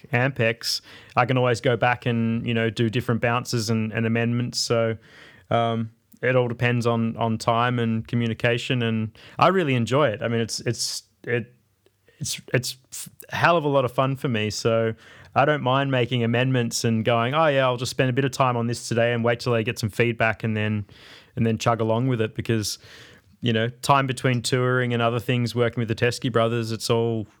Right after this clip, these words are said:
um, I really enjoy spending it working on other things. And I find that working on someone else's creative project will spur creativity for me as well. So, um, it's,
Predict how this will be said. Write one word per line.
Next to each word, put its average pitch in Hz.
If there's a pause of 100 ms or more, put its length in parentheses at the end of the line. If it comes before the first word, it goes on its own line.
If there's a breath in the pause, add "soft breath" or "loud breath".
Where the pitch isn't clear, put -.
um, 110 (540)
I 117
really 120
enjoy 113
spending 117
it 110 (920)
working 123
on 117
other 117
things. 120
And 110 (420 loud breath)
I 127
find 127
that 120
working 131
on 117
someone 127
else's 131
creative 127
project 120
will 117
spur 123
creativity 120
for 117
me 120
as 113
well. 123
So, 110 (500 loud breath)
um, 110 (1120)
it's, -